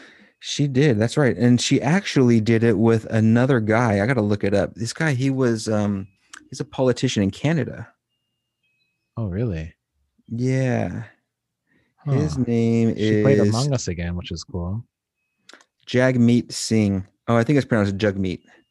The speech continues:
Speaker 1: But basically, this guy, he's like a, I think the equivalent to a congressperson in Canada. So that was pretty cool. And I, I got a chance to watch a little bit of it,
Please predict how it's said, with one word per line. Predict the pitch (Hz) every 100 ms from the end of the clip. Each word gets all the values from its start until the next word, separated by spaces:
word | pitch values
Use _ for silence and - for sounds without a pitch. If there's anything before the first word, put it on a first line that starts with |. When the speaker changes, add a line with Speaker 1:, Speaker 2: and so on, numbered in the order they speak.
| _ _ _ _ _ _ _ _ _ _ _ _ _ - 127
Speaker 1:
But | 107
basically, | 135 156 120 - 98 98
this | 120
guy, | - 107 104
he's | 120 117 107
like | 104 104
a, | 98 98 92
I | 101
think | 139 131 -
the | 104
equivalent | 90 - 120 117 131 135 143 143 -
to | - 110 104
a | 76 90 85 67 69
congressperson | - - 107 117 113 - 113 107 107 107 -
in | - - 98 90
Canada. | 87 - 107 127 175 196 _ _ _ _ _ _ _ _ _ _ _ _ _ _
So | - - - 117 113
that | 104 156 180
was | 139 123 -
pretty | - - 175 156 110
cool. | - 135 120 98 -
And | - 113
I, | 92 113 117 117 110 110 104 _ _ _
I | -
got | 226
a | 208
chance | 214
to | 151
watch | 156 135
a |
little | 110 160
bit | 101 98
of | 98
it, | 151